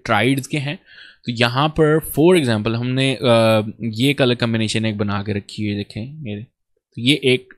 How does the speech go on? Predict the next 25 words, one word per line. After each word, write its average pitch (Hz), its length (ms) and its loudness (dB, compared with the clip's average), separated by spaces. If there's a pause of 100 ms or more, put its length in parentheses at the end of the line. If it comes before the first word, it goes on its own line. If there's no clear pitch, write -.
ज्योमेट्रिक 110 520 -2
शेप 110 240 0
बन 123 160 0
रही 110 180 -2
है 196 120 -12
जो 117 120 -4
कि 117 280 -10 (400)
ट्रायंगल 123 500 2
में 143 120 0
आ 107 160 -2
रही 117 100 -4
है, 131 60 -2
और 135 100 -4
इसी 139 220 -6
को 143 120 -6
हम 127 160 -6
जब 120 160 -4
घुमाएंगे 113 480 -4
किसी 127 320 -4
एक 120 100 -4
कलर 110 200 -4
के 107 120 -8
ऊपर 107 160 -8
लेके 101 260 -8
जाएंगे 101 380 -12